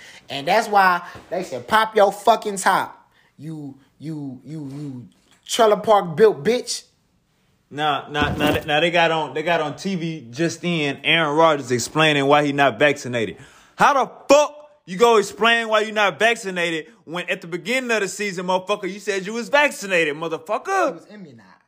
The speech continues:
Speaker 2: They asked, they asked you a simple question. "Have you been vaccinated?"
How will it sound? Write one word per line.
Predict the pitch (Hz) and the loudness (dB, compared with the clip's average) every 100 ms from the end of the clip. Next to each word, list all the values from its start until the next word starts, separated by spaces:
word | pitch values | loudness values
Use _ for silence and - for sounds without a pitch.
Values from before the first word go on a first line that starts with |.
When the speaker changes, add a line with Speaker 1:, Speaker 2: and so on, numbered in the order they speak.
| _ _ _ _ _ - | _ _ _ _ _ -8
Speaker 2:
They | 254 240 240 | -2 0 2
asked, | 220 | 0
they | 220 247 226 | 0 0 0
asked | 220 | -2
you | 226 | -4
a | 180 | -6
simple | - 277 285 | -6 -8 -8
question. | - 262 208 - 95 95 | -8 -2 -2 -4 -18 -14
"Have | 131 156 | -10 -10
you | 180 | -10
been | 185 214 | -8 -6
vaccinated?" | 214 226 196 147 127 90 | -2 -2 -4 -10 -10 -12